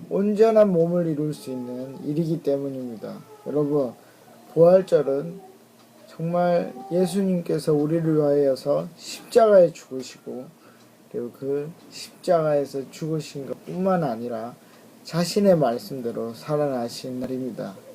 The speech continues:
여러분, 오늘 부활을 누리시고 또 부활의 즐거움이 여러분들의 가정과 여러분들 본인 자신에게 넘치시기를 바랍니다.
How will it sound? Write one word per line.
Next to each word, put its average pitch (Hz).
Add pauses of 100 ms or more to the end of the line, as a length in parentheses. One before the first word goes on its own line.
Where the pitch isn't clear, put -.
(120)
여러분, 131 (760)
오늘 156
부활을 175
누리시고 165 (520)
또 120
부활의 143 (140)
즐거움이 202
여러분들의 131
가정과 139
여러분들 147 (400)
본인 156
자신에게 151 (340)
넘치시기를 135
바랍니다. 131